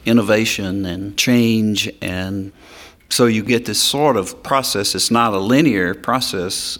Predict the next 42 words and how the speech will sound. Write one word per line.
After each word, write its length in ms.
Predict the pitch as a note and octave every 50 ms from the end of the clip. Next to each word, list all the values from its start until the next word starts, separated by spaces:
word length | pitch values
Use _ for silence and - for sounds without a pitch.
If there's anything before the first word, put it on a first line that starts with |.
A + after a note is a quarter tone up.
| - - -
Uh, 320 | F#2+ F#2 F2 F2+ F2+ F2+ F2+ - - - - - - - - - - - -
you 80 | -
know, 140 | A2 A2 G#2
it's 180 | G2+ G2 - -
not 160 | G#2+ G#2 -
like, 220 | A#2 G#2 G2+ - - - - - - - - - -
you 140 | - A2
know, 180 | G2+ G#2 G#2+ G#2+
they, 220 | G2+ G2 F#2+ F#2 F2+ - - - -
somebody 300 | - - A2 G#2+ G2 G2
discovers, 540 | F#2 F#2 E2+ - - A2+ G#2 G#2 G#2 F#2 A2+
"Oh, 100 | G#2 A2
here's 260 | B2+ B2+ A#2 A2 A2+
a, 140 | G2 F#2+ -
here's 300 | - B2 B2+ B2+ A2+ G#2+
a 40 |
new, 240 | G2+ A2+ A#2+ B2 B2
more 220 | A2+ G#2+ G#2 A2 G#2
modern 400 | G2+ G#2 G#2+ A2 A2+ G#2+ G#2 G#2
way 160 | G#2 G#2+ A2
of 80 | G2
doing 240 | G2 A2+ G#2+ G2+ G2
this. 260 | G2+ B2 B2+ A#2 -
Let's 200 | - G2+ A2 -
look 160 | B2 B2 B2 -
for 140 | - G#2 -
more 220 | - G2+ A2 B2 B2
modern 380 | A#2+ G2+ G2+ G2+ G2 G2+ F#2+
things 280 | - G2+ G2 F#2+ F#2+ -
to 80 | -
do." 180 | G2+ F#2 F#2+ G#2
And 160 | G2+ E2+ - - - - - - - -
all 140 | - G#2
of 60 | A2+ G#2+
a 20 |
sudden, 340 | - - A2+ G2+ F#2 - - -
everything 400 | A#2 A#2 A#2+ A#2+ A2+ - G#2 G2+
is 80 | F#2+ -
pushing 380 | - - B2 - - G2+ G2
ahead. 580 | E2+ G#2 A#2 C#3 C#3+ B2+ F2+ F2 F2 F#2 G#2 - - - - - - -
It's 220 | - D3 D3+ D3+ E3
a, 100 | D#3